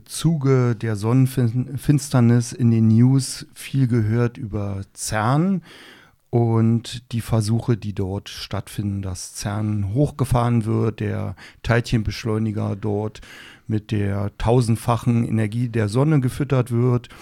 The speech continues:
und um im Endeffekt anscheinend ein Portal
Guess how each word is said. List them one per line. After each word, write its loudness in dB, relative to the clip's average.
und 0
um 6
im 2
Endeffekt -2
anscheinend 0
ein -4
Portal -4